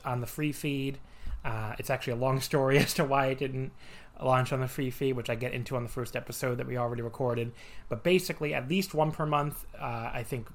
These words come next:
very many months, probably more than one per month, we're gonna do. If you like the anime talk that's at the start of a lot of episodes, which a lot of people have said they do, we're gonna do a podcast that's entirely on anime, um, whether it's on a T V show or a movie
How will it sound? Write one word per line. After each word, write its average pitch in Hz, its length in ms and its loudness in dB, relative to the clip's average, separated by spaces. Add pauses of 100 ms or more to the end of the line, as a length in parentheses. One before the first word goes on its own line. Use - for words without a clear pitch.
(120)
very 135 420 0
many 139 260 2
months, 123 240 0
probably 123 240 2
more 123 180 2
than 120 100 -2
one 123 140 -2
per 127 140 -2
month, 120 260 -2 (480)
we're 123 100 2
gonna 117 180 0
do. 117 400 -2
If - 200 -6
you 139 80 0
like 135 240 0
the 135 180 -2
anime 131 240 0
talk 131 280 2
that's 120 160 -6
at - 80 -8
the 120 40 -6
start 123 240 0
of 117 60 -4
a - 20 -6
lot 117 160 0
of 135 60 0
episodes, 170 460 0
which 117 280 -4
a 120 60 -4
lot 113 140 -4
of 107 60 -8
people 123 220 -4
have 110 60 -6
said 117 160 -4
they 110 120 -6
do, 151 360 2 (420)
we're 127 120 0
gonna 123 160 0
do 120 180 -2
a 120 200 -2
podcast 120 600 -2
that's 107 220 -6
entirely 170 580 2
on 170 80 0
anime, 170 580 0
um, 113 380 -2 (480)
whether 123 160 2
it's 117 140 -2
on 107 80 -2
a - 60 -6
T 233 240 0
V 196 120 0
show 175 420 2
or 120 160 0
a 110 40 -6
movie 170 680 2